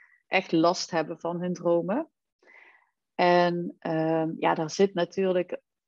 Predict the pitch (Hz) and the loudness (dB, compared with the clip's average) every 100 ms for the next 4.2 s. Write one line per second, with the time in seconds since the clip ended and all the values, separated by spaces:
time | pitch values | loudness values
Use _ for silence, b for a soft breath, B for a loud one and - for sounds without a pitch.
0 | _ - - - 190 - - 220 214 180 | _ -10 -8 -2 -2 -2 2 2 4 4
1 | 190 208 208 202 - 262 262 - 170 269 | 4 4 2 0 0 0 2 0 0 0
2 | - 196 185 - 175 165 175 196 190 196 | -4 -4 -4 -6 -4 0 2 2 0 -4
3 | - 175 175 170 190 202 165 160 - - | -4 -2 -2 0 -2 -2 -6 -8 -10 -10
4 | - | -10